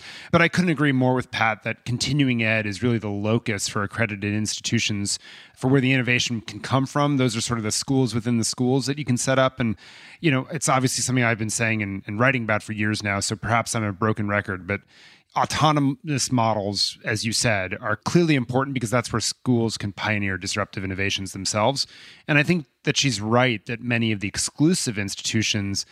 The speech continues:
frankly, will be able to ignore some of this innovation and just they'll be able to at least keep skating by and will decide on their terms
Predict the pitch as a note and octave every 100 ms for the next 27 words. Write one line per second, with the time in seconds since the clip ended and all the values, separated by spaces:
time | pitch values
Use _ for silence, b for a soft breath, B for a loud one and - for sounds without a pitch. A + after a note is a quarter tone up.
0 | B B B B - F3 F#3+ F#3 C#3+ C3
1 | B2+ A#2+ A#2 G2+ G#2+ A2 C3 D#3+ D#3 D3+
2 | D#3+ D#3 F3+ E3 E3 E3+ E3 E3+ - E3+
3 | C3 A#2 - - _ _ _ _ B2 D3
4 | D3 C#3+ D3+ C#3+ - B2 G#2+ A2+ G#2+ -
5 | - C3+ - C3 A2+ G2+ G#2+ A2 G#2+ F#2+
6 | G2 F#2+ G#2 - B2+ A#2 A2+ G#2+ G2 G2
7 | A2 A2+ - G#2 F#2+ F#2 F#2